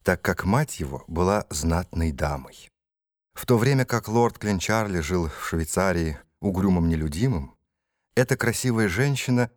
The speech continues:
решилась быть сговорчивее и добилась того, что ей простили ее первого любовника-бунтовщика ради второго, несомненно, более благонамеренного, даже роялиста, так как это был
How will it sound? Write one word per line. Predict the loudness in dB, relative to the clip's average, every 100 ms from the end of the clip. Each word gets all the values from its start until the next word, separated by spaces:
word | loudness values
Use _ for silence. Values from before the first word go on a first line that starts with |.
| _ -4
решилась | 0 0 0 0 0
быть | 0 0 0 -10
сговорчивее | -6 0 2 2 0 -2 -2 0 0
и | -2 -2
добилась | 0 2 0 0
того, | -4 0 -2 -2 _ _
что | -10 0
ей | 2 2 0
простили | -4 -2 -2 -2 -4 -2 0
ее | 0 -2
первого | -2 0 0 0 -2 0
любовника-бунтовщика | 0 2 2 0 -4 -2 -2 0 -2 -4 -6 -2 -2 -2 _
ради | 0 0 0
второго, | -6 -2 0 0 -2 -8 -20 _ _ _
несомненно, | 0 2 4 2 4 2 2
более | 2 2 2 -2
благонамеренного, | -2 0 2 2 2 2 2 0 -2 -6 -14 _ -10
даже | 0 0 0 -2
роялиста, | -2 0 0 -2 -4 -8 -12 -14 _ _ _ _
так | -2 2
как | 0 0
это | -2
был | -2 0 -2